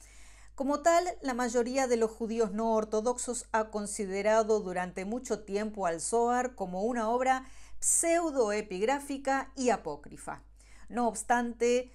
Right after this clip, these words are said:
muchísimos aceptan que algunos de sus contenidos tienen significado importante para el judaísmo moderno. Los sidurim o libros de oración a menudo incluyen extractos del Zohar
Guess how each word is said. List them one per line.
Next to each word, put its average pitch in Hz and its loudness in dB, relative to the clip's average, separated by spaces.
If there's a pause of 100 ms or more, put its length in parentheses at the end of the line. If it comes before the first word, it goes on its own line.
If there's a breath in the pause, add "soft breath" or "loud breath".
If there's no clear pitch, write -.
(140)
muchísimos 269 -4
aceptan 202 -6
que 196 -2
algunos 185 -4
de 170 -8
sus - -10
contenidos 190 -6
tienen 208 -2
significado 180 0
importante 185 -4
para 254 -2
el 247 -6
judaísmo 175 -4
moderno. 151 -8 (600 loud breath)
Los 233 2
sidurim 247 -2
o 196 -4
libros 202 -2
de 175 -2
oración 240 -4 (120)
a 294 -2
menudo 254 -2
incluyen 196 -4
extractos 175 -6
del 175 -6
Zohar 320 2